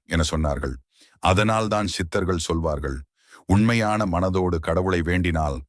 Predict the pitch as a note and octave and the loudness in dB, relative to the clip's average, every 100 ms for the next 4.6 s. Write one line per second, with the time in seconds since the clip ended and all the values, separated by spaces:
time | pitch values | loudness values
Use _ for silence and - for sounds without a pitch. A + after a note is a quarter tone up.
0 | _ _ - F2+ D2 E2+ G2 E2 D#2 D2 | _ _ -2 0 2 2 2 0 -2 -2
1 | C#2 B1+ C2+ _ _ _ - F2+ F2 E2 | -4 -6 -10 _ _ _ 2 4 4 0
2 | C#2 D#2 D#2 D#2 C#2+ G2 A#2 E2+ C#2+ _ | 0 -2 0 0 0 0 2 0 -4 _
3 | - - - G2 A2 G#2 G2+ F2 E2+ F2 | -10 -6 0 2 2 0 0 0 0 0
4 | E2+ E2+ F2+ C#2 B1+ | 0 -2 -2 -4 -10